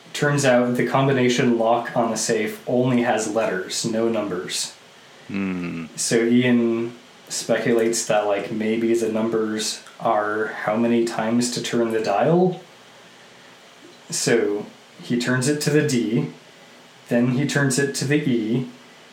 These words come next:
Speaker 1: then he just kind of, like, randomly turns it three times.
Speaker 2: Mm-hmm.
Speaker 1: Then he turns it to the O,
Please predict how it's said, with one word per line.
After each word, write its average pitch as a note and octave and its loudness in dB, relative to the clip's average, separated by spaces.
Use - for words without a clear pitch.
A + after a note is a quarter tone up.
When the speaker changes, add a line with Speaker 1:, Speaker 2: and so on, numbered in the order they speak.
Speaker 1:
then A#2+ 2
he C#3 2
just C#3 2
kind C3+ 2
of, B2 0
like, A#2 4
randomly B2+ 2
turns A#2+ 2
it A#2 0
three C3 0
times. A#2 -2
Speaker 2:
Mm-hmm. G#2+ -8
Speaker 1:
Then A#2 2
he B2 6
turns B2+ 0
it - -2
to B2 0
the C3+ 0
O, A2 2